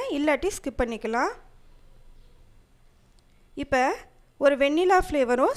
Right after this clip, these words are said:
ஸ்ட்ராபெர்ரி ஃப்ளேவரும் ரெடி ஆயிடுச்சு. ரெடி பண்ண உடனே அப்படியே வந்து ஒரு கண்டெய்னரில் மாத்திட்டு அப்படியே வந்து நம்ம ஃப்ரீசரில் வச்சிடணும். நம்ம ரெடி பண்ணிட்டு அப்படியே வந்து நம்ம ஃப்ரீசரில் வச்சிடணும். இப்போ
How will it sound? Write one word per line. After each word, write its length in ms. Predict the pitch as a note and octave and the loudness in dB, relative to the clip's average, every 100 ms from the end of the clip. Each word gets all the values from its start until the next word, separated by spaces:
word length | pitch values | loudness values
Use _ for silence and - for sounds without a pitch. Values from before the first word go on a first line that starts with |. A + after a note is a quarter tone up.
| - | -2
ஸ்ட்ராபெர்ரி 460 | D4 C4 C#4+ D#4 - | 2 4 4 0 0
ஃப்ளேவரும் 440 | B3 A#3 A#3+ D#4+ | 0 2 0 0
ரெடி 160 | A#3+ A#3 A3+ | 0 -2 -4
ஆயிடுச்சு. 340 | G#3+ - B3+ G4+ - - - _ - - | -4 -6 -6 -6 -8 -18 -20 _ -20 0
ரெடி 220 | C4 D4 F#4 | 2 2 2
பண்ண 200 | F#4+ D#4 C4 | 2 2 0
உடனே 240 | A3+ B3 A4 - A3+ | 0 -2 -4 -4 -4
அப்படியே 340 | - E4 E4 F4+ | -2 0 0 2
வந்து 280 | C4+ A#3+ B3 A#4+ C5 - | 0 2 2 2 -2 -4
ஒரு 80 | C4 B3+ | 0 0
கண்டெய்னரில் 720 | B3 D4+ D#4+ D#4 C4+ B3+ A#3 | 0 0 0 0 0 0 2
மாத்திட்டு 480 | A#3 C4 C#4+ A3+ B3 A4+ - | 2 2 -2 -2 2 2 2
அப்படியே 260 | - C4 C#4+ | 0 0 2
வந்து 160 | A#3 C#4+ | 0 -2
நம்ம 120 | D#4+ B3 | -2 -4
ஃப்ரீசரில் 420 | - B3 C4+ A#3+ G#3+ | -4 -4 -4 -2 -2
வச்சிடணும். 500 | G#3 A#3 G#3+ C4+ B4+ - _ _ - _ _ | -2 -6 -2 -2 -4 -8 _ _ -20 _ _
நம்ம 160 | C4+ B3+ | -2 2
ரெடி 160 | B3+ E4+ F#4 | 4 2 2
பண்ணிட்டு 360 | D#4+ D4 E4+ C#5 C#5 - | 0 -2 -2 -2 -2 -6
அப்படியே 300 | - D4 D#4 E4 | -2 0 2 2
வந்து 260 | B3+ B3+ A4 C5+ | 2 0 -2 -2
நம்ம 180 | D4 C#4 F4+ | -2 -2 -4
ஃப்ரீசரில் 460 | C#4 C4+ C4 A#3 | -4 -2 -2 0
வச்சிடணும். 440 | G#3 - A3 A#3+ A#4 - | -2 -2 -2 0 -2 -4
இப்போ 120 | C4+ | -6